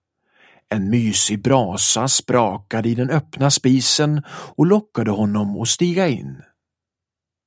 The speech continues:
Av alla saker som fanns i verkstaden la han speciellt märke till en liten trädocka,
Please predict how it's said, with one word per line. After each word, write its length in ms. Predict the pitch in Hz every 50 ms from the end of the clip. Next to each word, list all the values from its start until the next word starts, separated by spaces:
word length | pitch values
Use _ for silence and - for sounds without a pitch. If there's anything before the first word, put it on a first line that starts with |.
| _ _ _ _ _ _ _ _ _ _ _ _
Av 140 | - 160 151
alla 280 | 180 202 202 208 226 214
saker 500 | - - - 107 98 101 98 98 - 120
som 180 | 120 - 170
fanns 400 | 156 - 117 101 107 107 107 -
i 40 | 165
verkstaden 720 | 156 117 95 67 65 - - - - 101 101 98 95 92 92 - - - - - -
la 160 | - 123 131
han 100 | 127 139
speciellt 680 | 135 - - 160 151 - - 208 220 226 190 151 -
märke 440 | - 131 117 95 85 - - - 95
till 200 | 92 - 110 101
en 100 | 104 107
liten 300 | 120 123 - - 139 139
trädocka, 960 | - - 185 202 190 147 123 127 131 180 185 - _ _ _ - 101 82 139